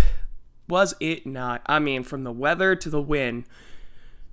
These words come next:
yesterday was a fine day. L S U knocking off the number twenty team in the country with a stunning forty-nine to forty-two victory over the Florida Gators.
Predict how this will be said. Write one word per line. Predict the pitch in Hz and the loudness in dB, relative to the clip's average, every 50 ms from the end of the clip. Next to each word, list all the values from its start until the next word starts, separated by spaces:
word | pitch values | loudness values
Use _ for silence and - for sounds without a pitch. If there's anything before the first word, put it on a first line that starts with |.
| - - - - - - - - - - - | -16 -18 -18 -18 -18 -20 -20 -20 -20 -12 0
yesterday | - 190 185 185 - 175 160 160 151 | 2 2 2 2 -2 -2 0 0 0
was | 139 139 127 | 0 -2 -6
a | - - | -8 -10
fine | - - - - 151 143 139 139 139 135 131 131 131 | -12 -14 -6 -4 -2 0 0 0 0 -2 -2 -4 -4
day. | 131 135 127 120 117 120 - | -4 -2 -2 -2 -2 -4 -4
L | - 170 180 185 | -2 0 0 0
S | 185 170 - - 175 | 0 0 -2 -2 -2
U | 175 170 | 0 0
knocking | 165 165 156 156 156 - 170 156 | 0 2 0 0 0 -2 -2 -2
off | 151 151 151 - | 0 -2 -2 -2
the | - 147 | -4 -4
number | 147 139 127 131 127 | -4 -4 -6 -6 -10
twenty | - - - 185 185 185 180 | 0 2 2 2 2 0 -2
team | 180 - 180 170 | -2 -4 -4 -2
in | 170 170 | -2 -4
the | 160 | -4
country | - - 160 156 151 143 - 156 147 143 | -6 -4 -4 -4 -4 -4 -4 -4 -2 -2
with | 139 139 - - - | -4 -4 -8 -8 -8
a | 143 143 135 | -8 -6 -6
stunning | 127 - - - - - - 160 165 156 147 135 131 123 | -6 -6 -6 -6 -6 -4 -2 0 0 0 -2 -4 -6 -8
forty-nine | - - - 175 185 202 214 196 180 170 170 170 165 | -10 -8 -4 -2 0 0 0 0 -2 -2 -2 -2 -2
to | 156 143 | -4 -6
forty-two | - - 160 156 151 147 147 - 165 156 147 | -6 -8 -6 -6 -4 -6 -6 -6 -6 -6 -4
victory | 151 151 139 135 - 151 139 127 131 131 | -2 -4 -4 -4 -4 -6 -6 -4 -4 -4
over | 107 131 139 | -4 -4 -6
the | 135 127 | -6 -6
Florida | - - 147 143 135 135 127 | -6 -6 -6 -4 -4 -4 -4
Gators. | 135 127 123 120 120 120 117 - | -4 -4 -4 -4 -6 -8 -8 -12